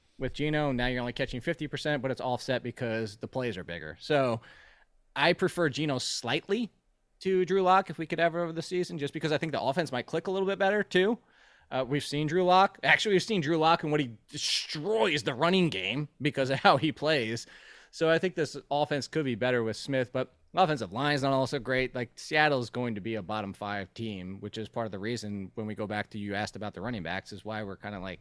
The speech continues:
"Eh, on the running backs," is because the entire offense could struggle. At least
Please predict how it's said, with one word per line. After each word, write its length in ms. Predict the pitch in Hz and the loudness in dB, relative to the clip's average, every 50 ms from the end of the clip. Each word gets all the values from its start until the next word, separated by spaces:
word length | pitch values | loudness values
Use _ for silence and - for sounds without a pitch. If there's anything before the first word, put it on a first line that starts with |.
| - | -14
"Eh, 160 | - 95 107 110 - _ _ | -10 -8 -8 -8 -10 _ _
on 120 | - 107 95 | -12 -10 -10
the 80 | 87 | -8
running 240 | 87 104 131 135 110 | -6 -6 -6 -6 -6
backs," 280 | 87 90 101 101 - - | -6 -6 -6 -6 -8 -10
is 120 | 107 98 | -14 -12
because 440 | - 104 101 - 110 107 107 104 - | -12 -14 -12 -10 -8 -8 -8 -8 -10
the 520 | - - - - - - _ _ _ _ - | -14 -20 -20 -20 -20 -20 _ _ _ _ -4
entire 260 | - 143 135 117 110 | -2 0 0 0 0
offense 320 | 120 127 120 - 110 - | 0 -2 -2 -4 -10 -12
could 140 | - 110 92 | -12 -14 -14
struggle. 400 | - - - 110 95 92 90 104 | -14 -12 -10 -10 -8 -8 -8 -6
At 160 | 107 160 180 | -4 -2 -2
least 500 | 180 202 233 262 262 247 - - - - | 0 0 2 2 2 2 0 -2 -8 -14